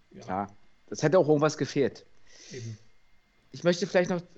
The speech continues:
Speaker 2: ergänzend erwähnen, dass, äh, Yondu in der, in der Zwischenzeit mitbekommen hat, dass, äh, Quill ja den Orb hat, ihn aber nicht Yondu bringen möchte, sondern den selber verschachern will. Und daraufhin setzt er ein Kopfgeld aus auf ihn,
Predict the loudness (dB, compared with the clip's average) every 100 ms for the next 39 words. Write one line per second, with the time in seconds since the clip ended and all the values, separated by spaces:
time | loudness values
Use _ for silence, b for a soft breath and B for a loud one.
0 | -12 -2 0 2 2 0 -4 -4 -4 -2
1 | 0 2 0 0 2 0 -2 -8 -4 -2
2 | 0 0 2 0 2 0 -2 -4 -4 -4
3 | -4 -4 0 2 2 0 -2 0 0 -2
4 | 0 -2 -4 -12 -2 -2 -2 2 2 4
5 | 4 4 2 2 2 4 2 4 -2 -2
6 | -14 -20 _ _ 0 0 0 0 2 2
7 | -2 2 4 4 2 2 0 0 -2 -4
8 | -4 -6 _ _ _ _ -4 0 0 2
9 | 0 4 4 2 -2 -6 -6 -6 -8 -10
10 | -4 2 2 2 0 0 0 0 0 0
11 | -2 -2 -6 -6 -4 -8 -10 -10 -12 -6
12 | -6 -6